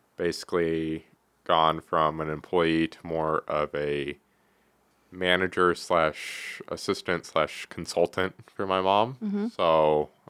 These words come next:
Speaker 1: I would say nowadays, um, a lot of times whenever she has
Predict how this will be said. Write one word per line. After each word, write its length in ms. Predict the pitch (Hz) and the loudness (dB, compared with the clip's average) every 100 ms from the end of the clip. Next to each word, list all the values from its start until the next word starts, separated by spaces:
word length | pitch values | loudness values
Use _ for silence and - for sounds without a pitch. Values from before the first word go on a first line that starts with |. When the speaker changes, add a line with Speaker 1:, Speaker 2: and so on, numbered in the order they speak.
| - | -10
Speaker 1:
I 140 | 80 82 | -2 0
would 140 | 80 | -2
say 220 | - 85 | 0 -2
nowadays, 800 | 80 85 85 87 85 87 90 - _ _ _ _ _ - | 2 2 4 6 4 4 0 -6 _ _ _ _ _ -4
um, 260 | 85 82 | -2 2
a 80 | 80 | 4
lot 200 | 80 80 | 4 4
of 100 | 78 | 2
times 440 | - 82 82 80 - | 0 2 2 -4 -6
whenever 460 | 85 80 80 80 78 | -4 -2 0 0 -2
she 240 | - 82 | -2 -4
has 600 | - 82 80 78 78 - | 0 2 2 2 -2 -8